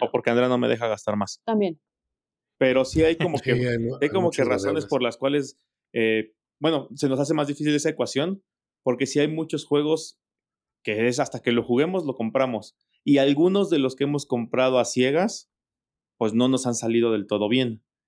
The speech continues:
Speaker 1: Entonces, normalmente tratamos, nuestra regla no es como que,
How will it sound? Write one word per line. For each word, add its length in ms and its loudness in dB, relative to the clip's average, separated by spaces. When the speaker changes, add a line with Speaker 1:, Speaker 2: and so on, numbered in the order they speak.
Speaker 1:
Entonces, 600 -4
normalmente 500 2
tratamos, 420 0
nuestra 240 0
regla 260 0
no 140 -2
es 120 -4
como 260 -6
que, 320 -2